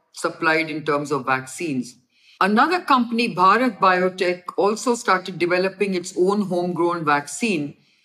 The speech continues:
uh, based on, uh, the, uh, virus, which was then an inactivated virus-based vaccine,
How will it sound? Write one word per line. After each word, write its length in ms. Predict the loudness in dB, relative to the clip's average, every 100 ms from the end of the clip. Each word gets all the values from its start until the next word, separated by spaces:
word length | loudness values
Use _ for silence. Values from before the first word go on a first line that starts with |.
| _ _ -4
uh, 160 | -2 0
based 480 | 4 6 4 2 0
on, 360 | 2 0 -4 -4
uh, 300 | 0 2 0
the, 600 | -2 -2 -2 -4 -6 -6
uh, 180 | -4 -2
virus, 760 | 0 2 4 4 2 -2 -14 -10
which 260 | -4 -4 0
was 240 | -2 0
then 200 | 0 -2
an 160 | -2 -6
inactivated 920 | -2 2 2 0 -2 0 0 0 0
virus-based 880 | 2 2 0 -4 -6 -6 -4 -4 -6
vaccine, 680 | -2 -2 -2 -8 -4 -4